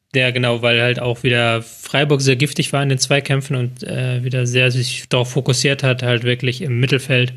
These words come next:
das zuzustellen. Augsburg ist schon zwei, dreimal durchgekommen, also ein paar Spieler haben sich da schon zeigen wollen. Ähm, aber ich fand schon, du hast schon recht, das war, da hast du halt gesehen, wer, wer will es mehr, um diesen klassischen Abstiegsspruch <laughs> mal zu nehmen.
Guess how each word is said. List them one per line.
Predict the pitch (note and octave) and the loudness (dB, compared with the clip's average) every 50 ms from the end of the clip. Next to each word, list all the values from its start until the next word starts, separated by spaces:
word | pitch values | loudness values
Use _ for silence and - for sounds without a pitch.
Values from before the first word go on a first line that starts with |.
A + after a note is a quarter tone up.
| - - - - - - - _ | -10 -18 -18 -18 -18 -18 -10 _
das | - B2+ A#2+ | -2 0 0
zuzustellen. | - - G3+ - G#3+ - - G3 F#3+ F#3+ F#3 F3+ E3+ D3 - - - - - | 2 0 2 2 2 2 4 4 2 4 4 2 2 0 -2 -6 -8 -4 -2
Augsburg | - E3+ G3 G3 - F#3 E3 - | 0 0 0 2 0 0 2 2
ist | F3 E3 | 2 2
schon | - D#3+ D3 C3 | 2 2 0 0
zwei, | - - C3+ C3+ | 0 0 0 0
dreimal | B2+ B2+ C3 B2+ B2+ B2 | 2 2 2 2 2 2
durchgekommen, | C3+ C#3 C3+ C3+ C#3 B2 - - A#2+ B2 C3 | 2 0 0 0 -4 -6 -6 -6 -8 -6 -6
also | - C3+ C3 B2+ B2+ | -8 -8 -6 -6 -6
ein | A#2+ B2+ | -6 -2
paar | C3 B2 A#2+ | -2 -2 -2
Spieler | - - B2 A#2+ A#2+ | -2 -2 -2 0 0
haben | A#2+ A#2+ | 0 0
sich | A#2+ A#2 - | -2 -2 -2
da | B2 A2+ | -4 -4
schon | - C3+ A#2 - | -4 -4 -4 -2
zeigen | - B2 C3 C#3+ C#3 | 0 0 0 0 0
wollen. | C#3 C#3+ C#3+ D3+ D3 _ _ - - - - - - - - _ _ | 0 0 0 -2 -4 _ _ -20 -18 -16 -16 -16 -16 -16 -18 _ _
Ähm, | - - C3+ C3+ C3 - - | -10 -8 -6 -6 -6 -6 -4
aber | C#3 C#3+ D3+ E3+ | 0 2 2 2
ich | D#3 - | 2 2
fand | - E3 D#3 - | 0 -2 -2 0
schon, | - D#3+ D#3+ | 0 0 2
du | D#3 | 2
hast | D3 C#3 - | 2 0 0
schon | - D3 C3 | -2 0 2
recht, | C3 C3+ C#3+ - - | 2 2 0 -2 -4
das | - B2+ - - | -4 -4 -2 -2
war, | C3 B2 A#2+ A#2+ A#2+ A#2+ A#2+ A#2 A#2 A#2 A#2 A#2 - - - - - - | 0 0 2 2 2 2 2 2 2 2 0 -2 -4 -6 -10 -16 -16 -14
da | - C#3+ B2+ A2+ | -8 -4 -2 -2
hast | B2+ B2 - | -2 -2 0
du | C3 | 0
halt | B2 B2 B2 - | 0 0 -2 -4
gesehen, | - A2+ G#2 A#2+ A#2+ B2 A#2+ B2 B2+ - - - _ _ _ _ _ _ _ _ | -4 -2 0 2 2 2 2 0 -4 -8 -14 -20 _ _ _ _ _ _ _ _
wer, | A#2+ A2+ B2+ C3 - C#3 A#2+ A2+ | -6 -4 -2 -2 -2 -4 -2 -2
wer | B2+ B2+ A#2+ | -2 0 0
will | C3+ B2 | 0 0
es | B2 B2 - | 0 0 0
mehr, | B2+ A#2 B2+ C3 B2+ B2 | 0 2 2 2 2 0
um | A#2 A2+ A2 | -2 -4 -4
diesen | A2+ B2 A2 A2+ A2+ G#2+ | -4 -4 -4 -4 -6 -8
klassischen | - - C3 A2+ - B2+ - - B2+ A#2 B2+ | -6 -6 -4 -4 -4 -6 -6 -6 -8 -8 -8
Abstiegsspruch | B2+ B2 - - - A#2 G#2+ - - - - - B2 - - - - - - - E3 C3+ - | -6 -4 -4 -4 -2 -2 0 0 0 0 0 -4 -4 -4 0 0 0 0 2 2 2 2 2
<laughs> | - - C3 - - - _ | 0 -4 -4 -4 -10 -8 _
mal | C#3 C3 B2 | -4 -4 -2
zu | - C3 | -2 -4
nehmen. | B2 A#2+ A#2+ A#2 B2 | -2 -4 -4 -6 -8